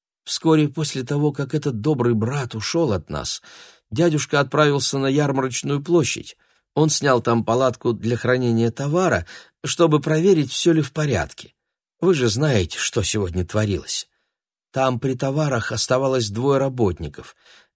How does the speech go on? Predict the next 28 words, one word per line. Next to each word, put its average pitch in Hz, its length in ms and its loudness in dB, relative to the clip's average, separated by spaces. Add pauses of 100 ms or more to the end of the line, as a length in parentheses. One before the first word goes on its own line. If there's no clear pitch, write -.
(140)
Дядюшка 120 560 0
пошёл 139 400 -4
к - 80 -16
ним, 92 360 -2
а 95 180 -6
Грегори 110 460 0
оставил 139 440 -2
со 139 200 -2
мной. 101 360 -4 (720)
Но 120 140 2
прошло 127 420 -2
более 147 320 2
двух 135 320 -4
часов, 135 640 -2
а 95 100 0
он 139 200 0
так 143 260 -6
и 170 40 0
не 170 120 0
вернулся». 185 680 0 (1500)
«Но 78 360 -4
ведь 73 320 -6
он 82 180 -2
привёз 76 440 -6
на 85 120 -4
продажу 80 680 -4 (440)
много 85 460 -4
товару», 113 560 -4